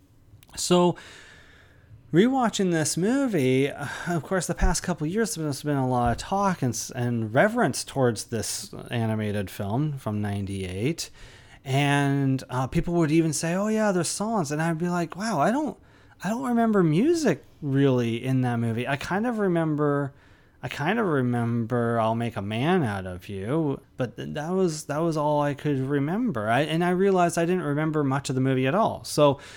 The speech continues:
watching it again before the remake was really helpful.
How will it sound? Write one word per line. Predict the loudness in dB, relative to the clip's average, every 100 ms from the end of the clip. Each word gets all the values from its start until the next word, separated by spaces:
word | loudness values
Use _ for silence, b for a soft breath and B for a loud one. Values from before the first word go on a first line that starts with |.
| B B B B B -6
watching | 4 4 4 0 2 4
it | 2 0
again | 0 0 0 0 -4
before | -8 -4 0 2 2 -2 -6 -8
the | -6 0 2 2 0
remake | 2 2 0 -6 -8 -4
was | -2 -2 -6
really | -8 2 8 10 10 10 8
helpful. | 4 0 -2 -12 -14